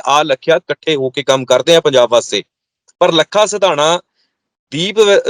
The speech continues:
ਵਾਲੇ ਪਾਸੇ ਨੂੰ ਜਿਹੜਾ ਹੈ ਉਹ ਝੁਕਿਆ ਨਹੀਂ ਜਾਂ ਫਿਰ ਉਹਦੇ ਨਾਲ ਚੱਲਣ ਲਈ ਰਾਜ਼ੀ ਨਹੀਂ ਹੋਇਆ।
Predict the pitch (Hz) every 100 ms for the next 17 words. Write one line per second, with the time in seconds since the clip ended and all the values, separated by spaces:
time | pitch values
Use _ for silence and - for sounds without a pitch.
0 | 147 147 156 - 143 - 160 160 151 147
1 | 131 127 160 - 147 120 117 110 143 -
2 | _ _ 120 139 165 - 160 170 131 135
3 | - 131 131 135 139 123 120 113 117 113
4 | 104 90